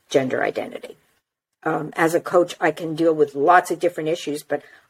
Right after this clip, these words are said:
I'm not an expert in that. It's just like if someone comes to me with their autistic child, I will listen, I will help, and I will refer them to someone who really, um, has been totally trained, and that's what they know. So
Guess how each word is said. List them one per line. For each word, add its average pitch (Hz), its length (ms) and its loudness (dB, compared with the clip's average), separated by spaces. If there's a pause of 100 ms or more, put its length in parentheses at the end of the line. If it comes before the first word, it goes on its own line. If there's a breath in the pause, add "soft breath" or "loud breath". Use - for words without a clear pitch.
I'm 190 140 0
not 220 180 6
an 277 120 4
expert 196 440 0
in 139 140 -6
that. 135 180 -14 (540)
It's - 220 -2
just - 240 2
like 196 180 2
if 190 120 2
someone 196 300 0
comes 185 300 -2
to 185 80 -2
me 175 160 0
with 165 200 2
their 160 140 2
autistic 151 640 -2
child, 139 460 -6 (420 soft breath)
I 175 100 0
will 156 180 4
listen, 196 380 2
I 160 100 0
will 151 140 -2
help, 147 260 -2
and 151 140 -4
I 170 80 -2
will 202 140 0
refer 175 440 2
them 139 360 -6 (280)
to 156 180 -8
someone 156 300 -2
who 147 120 -6 (180)
really, 160 600 2 (640)
um, 143 460 -6
has 151 200 0
been 147 240 2
totally 160 460 2
trained, 151 480 -2
and 143 240 -2
that's 151 260 -2
what 131 160 -4
they 131 140 -2
know. 131 420 -4 (640)
So 170 400 6